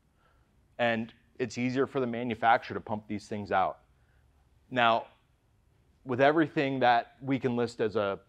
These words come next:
pro for prismatic, we have to consider the cons. And what are those cons?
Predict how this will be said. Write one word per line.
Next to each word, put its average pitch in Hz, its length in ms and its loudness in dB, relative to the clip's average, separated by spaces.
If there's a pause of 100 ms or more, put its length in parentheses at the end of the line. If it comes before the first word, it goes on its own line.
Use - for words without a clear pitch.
(140)
pro 143 320 4
for 123 180 -4
prismatic, 101 640 -4
we 104 120 -8
have 113 220 2
to 117 80 -14
consider 107 440 -6
the 92 100 -10
cons. - 540 -8 (220)
And 101 240 -4 (440)
what 120 180 0
are 117 40 -2
those 110 220 -2
cons? 90 500 -6